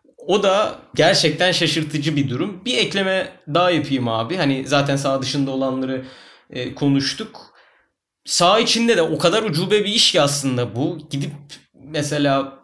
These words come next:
son dönemdeki popüler takımların tamamını dışarıda bırakmak. Ya West Ham United mesela, evet, izlemek istemeyen olabilir, doğru. Çünkü şaşalı bir takım değil, popüler bir takım değil ama bence izlemek istemeyen kadar izlemek isteyen de bir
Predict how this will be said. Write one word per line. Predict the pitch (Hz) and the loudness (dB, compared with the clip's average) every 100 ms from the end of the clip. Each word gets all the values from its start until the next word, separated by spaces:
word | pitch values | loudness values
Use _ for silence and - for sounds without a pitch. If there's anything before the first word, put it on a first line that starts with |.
| - | -8
son | - - 165 190 160 | -4 0 0 2 2
dönemdeki | 165 160 160 156 | 2 2 2 -2
popüler | - 147 151 180 180 | -2 0 2 2 2
takımların | 160 156 151 147 | 0 2 2 2
tamamını | 151 165 180 156 139 | 2 4 4 4 0
dışarıda | - 156 143 175 | 2 2 4 4
bırakmak. | 160 131 127 131 165 - - - - - - _ _ _ - | 4 2 2 -6 -6 -14 -20 -20 -20 -20 -20 _ _ _ -8
Ya | - | -4
West | 135 208 - | 2 2 4
Ham | 214 | 2
United | 214 226 226 | 4 2 0
mesela, | 196 175 185 180 | 0 0 2 2
evet, | 190 170 151 | 4 2 0
izlemek | 151 190 185 | 0 0 0
istemeyen | 156 - 160 147 156 | -2 0 0 2 2
olabilir, | 160 151 120 117 | 4 2 0 2
doğru. | 151 135 120 | 4 4 0
Çünkü | 123 156 143 147 143 | -4 -4 -4 -6 -4
şaşalı | - 151 156 151 156 | -2 0 2 0 0
bir | |
takım | 139 135 127 | -4 -6 -4
değil, | 123 139 | -4 -2
popüler | 143 147 165 147 | -2 0 2 2
bir | 139 | 0
takım | 135 120 117 | -2 -6 -4
değil | 202 269 | 0 2
ama | 175 196 - - - - | 2 -2 -6 -20 -12 0
bence | 202 233 | 2 2
izlemek | 196 202 240 233 | 0 2 2 0
istemeyen | - 277 285 170 143 | 0 2 4 2 2
kadar | 165 214 | 0 0
izlemek | 170 202 233 | 0 0 0
isteyen | 185 - 214 233 220 | -2 -2 2 2 2
de | 185 | -2
bir | - - - | -2 -2 -4